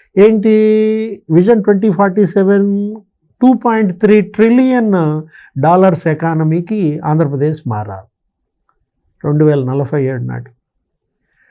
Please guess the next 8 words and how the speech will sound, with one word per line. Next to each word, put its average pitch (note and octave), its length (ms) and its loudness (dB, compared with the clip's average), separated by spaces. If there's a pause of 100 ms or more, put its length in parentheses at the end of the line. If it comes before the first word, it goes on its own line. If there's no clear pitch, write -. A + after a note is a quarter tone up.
(140)
అట్లాగే A#3 720 4
నలభై G#3+ 580 4
మూడు G#3 300 6
వేల F#3+ 320 4
డాలర్లకి A#3 760 4
తలసరి G3+ 500 2
ఆదాయం G3+ 680 2
పెరగాలి. G#2 420 -2